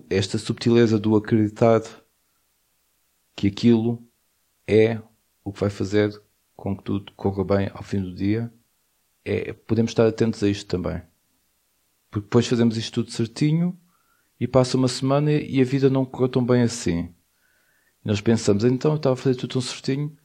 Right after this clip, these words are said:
então não vale a pena. Então vou, vou deixar de lavar os dentes, vou deixar de fazer meditação, não quero saber de deixar as luzes acesas, não quero saber do ambiente.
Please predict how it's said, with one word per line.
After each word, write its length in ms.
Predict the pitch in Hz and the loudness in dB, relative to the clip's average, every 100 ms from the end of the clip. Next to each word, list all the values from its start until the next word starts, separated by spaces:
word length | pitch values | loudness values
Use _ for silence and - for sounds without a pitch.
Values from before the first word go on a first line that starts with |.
| _ | _
então 200 | - 104 | -10 -4
não 100 | 98 | 0
vale 180 | 104 117 | 4 4
a 40 | 151 | 4
pena. 440 | 160 143 160 - _ _ _ _ _ _ _ _ _ - | 0 0 -2 -6 _ _ _ _ _ _ _ _ _ -14
Então 280 | - 104 123 | -6 -4 -4
vou, 680 | 165 151 143 131 120 123 _ _ _ _ _ _ - - _ - _ _ _ _ _ - | -2 0 0 -4 -6 -14 _ _ _ _ _ _ -20 -20 _ -20 _ _ _ _ _ -8
vou 120 | 101 | -6
deixar 180 | 98 104 | 2 4
de 60 | |
lavar 180 | 101 98 | 4 4
os 120 | 98 | 2
dentes, 380 | 87 110 151 151 | 4 4 4 0
vou 100 | 113 | -4
deixar 180 | 104 107 | -2 -2
de 80 | 104 | 0
fazer 140 | 104 | 0
meditação, 840 | 101 95 92 - 101 123 147 156 - - _ _ _ _ _ _ _ _ _ _ _ _ | 0 -2 -6 -2 0 2 2 0 -4 -16 _ _ _ _ _ _ _ _ _ _ _ _
não 180 | 101 98 | -8 -4
quero 180 | - 101 | -2 -2
saber 220 | - 101 | -2 0
de 40 | |
deixar 260 | 101 - 101 | 2 4 4
as 120 | 98 | 4
luzes 180 | 104 92 | 0 -2
acesas, 680 | 92 - 104 127 135 143 131 | -4 0 4 4 4 0 0
não 100 | 104 | -2
quero 160 | 104 101 | -4 -4
saber 180 | 95 | -4
do 120 | 95 95 | -2 -2
ambiente. 720 | 85 92 117 135 - 139 | 0 2 2 0 -6 -8